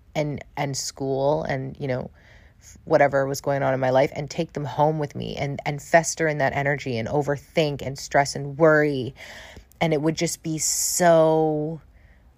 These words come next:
intense and chaotic all the time. I was feeling so out of control within myself because I was out of control within myself. I had no control over my thoughts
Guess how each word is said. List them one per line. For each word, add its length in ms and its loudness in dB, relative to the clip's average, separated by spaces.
intense 880 0
and 180 -4
chaotic 600 2
all 140 2
the 100 -4
time. 500 -2
I 120 -2
was 180 -4
feeling 560 -2
so 540 2
out 120 2
of 80 -2
control 460 -2
within 240 -4
myself 420 -4
because 220 -4
I 100 6
was 380 4
out 220 2
of 100 -2
control 400 -4
within 240 -8
myself. 460 -6
I 80 -2
had 260 0
no 200 2
control 460 0
over 160 2
my 140 0
thoughts 640 2